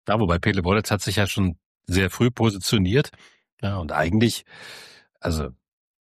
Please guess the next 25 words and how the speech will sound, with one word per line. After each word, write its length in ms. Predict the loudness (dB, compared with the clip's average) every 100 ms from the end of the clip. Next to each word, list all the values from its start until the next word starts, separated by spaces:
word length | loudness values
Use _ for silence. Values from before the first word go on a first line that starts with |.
| _ _ _ -6
gibt 200 | -6 -4
es 140 | -2
ja, 320 | 0 0 -2 -4 -10
es 180 | -8 -6
gibt 180 | -2
ja 100 | -2
keine 300 | -2 -2 0
lange 380 | 0 0 -2 0
Winterpause. 720 | 0 2 0 -2 -2 0 0
Es 120 | -2
ist 140 | -4 -2
ja 100 | 0
eigentlich 240 | 0 -2
nur 380 | 0 2 2 -2 _ _ -4
kurz 340 | -2 0 0
mal, 380 | 2 4 2 -2 _ _ -4
ja, 280 | 0 0 -2 _
mal 220 | 0 2
Luft 240 | 2 2 2
holen 320 | 2 2 0
und 140 | -2
dann 100 | 0
geht's 220 | 0 -2 -2
ja 160 | -2
weiter. 340 | -2 -2 -2